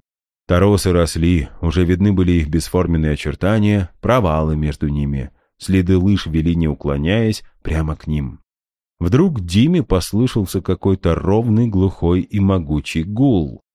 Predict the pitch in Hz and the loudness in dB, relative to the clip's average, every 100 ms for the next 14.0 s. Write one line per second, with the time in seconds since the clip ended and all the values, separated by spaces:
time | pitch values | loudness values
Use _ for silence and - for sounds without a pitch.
0 | _ _ _ _ _ _ - 92 80 78 | _ _ _ _ _ _ -4 0 0 0
1 | 76 87 104 92 76 78 110 113 87 - | -2 -2 0 -2 0 0 -2 -4 -8 -8
2 | 64 82 87 73 95 90 78 71 - 73 | -4 0 0 -2 -4 -2 -2 -4 -4 -2
3 | 98 104 _ _ - 107 82 82 80 90 | 0 -4 _ _ -2 0 2 0 -2 -4
4 | 76 - - 90 - 113 82 - - _ | -6 -6 -6 -4 0 0 -2 -8 -14 _
5 | _ _ - 95 98 123 135 147 170 185 | _ _ -4 0 2 2 2 2 2 2
6 | 165 131 95 87 85 82 - - 101 107 | 2 2 2 2 2 0 -4 -4 2 2
7 | 113 92 76 78 80 73 76 98 92 67 | 2 0 0 -2 -2 -2 0 2 2 -2
8 | 62 - _ _ _ - 101 95 95 87 | -10 -14 _ _ _ -2 2 4 2 2
9 | 82 87 82 76 73 - 85 104 110 - | 0 2 2 0 -2 0 0 2 0 -4
10 | _ _ 104 98 101 98 85 92 113 110 | _ _ 0 2 0 2 2 0 0 0
11 | 113 123 113 - 92 98 87 95 92 98 | 0 0 -2 -2 2 2 2 2 2 2
12 | 95 98 92 90 95 95 90 90 - 78 | 2 2 2 2 0 2 2 2 0 -2
13 | 82 - 87 98 98 123 127 76 69 | 0 0 0 2 2 2 0 0 -4